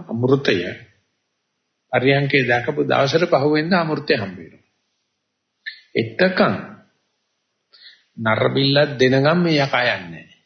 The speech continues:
ප්‍රාණයට ප්‍රාණේ බෑ, රූපයට රූපේ බෑ.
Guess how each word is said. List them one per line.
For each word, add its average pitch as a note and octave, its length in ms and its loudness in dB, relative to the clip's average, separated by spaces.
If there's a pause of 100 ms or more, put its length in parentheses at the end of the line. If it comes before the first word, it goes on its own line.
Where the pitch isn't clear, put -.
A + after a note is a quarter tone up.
(1300)
ප්‍රාණයට D3 440 2
ප්‍රාණේ D3+ 340 0
බෑ, G#2 180 -2
රූපයට D#3 420 4
රූපේ D3 320 6
බෑ. - 200 -4